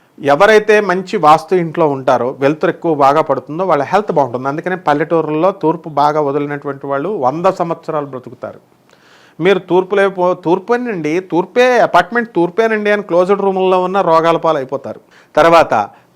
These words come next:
పడమరని ఎందుకు కొంచెం తక్కువగా కట్టమన్నారంటే వాయువు వచ్చేటటువంటిది పడమటి నుంచి వస్తుంది వాయువు.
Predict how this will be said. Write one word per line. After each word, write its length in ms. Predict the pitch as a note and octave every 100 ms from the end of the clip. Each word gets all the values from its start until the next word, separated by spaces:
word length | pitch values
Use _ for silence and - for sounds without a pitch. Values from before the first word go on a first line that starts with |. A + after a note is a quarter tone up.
| -
పడమరని 600 | G3 C4+ C#4+ C4 A3+ F#3 F3
ఎందుకు 360 | G3 A3 A3+
కొంచెం 480 | - F#3+ F#3+ G3 G#3+
తక్కువగా 480 | F#3+ F3 F3+ F3+ F3+
కట్టమన్నారంటే 920 | F3 D3 E3 E3+ D#3+ D#3 D3+ D3+ G3+
వాయువు 680 | D#3 A#2+ D3 A3+ D4+ C#4 A3
వచ్చేటటువంటిది 840 | G3+ G#3+ G#3 G3+ F3+ F3 E3+ F#3+
పడమటి 540 | A3 - E3 G#3 G#3+
నుంచి 140 | G3 F3
వస్తుంది 340 | D3+ - C3+ C3
వాయువు. 340 | A#2+ B2 A#2+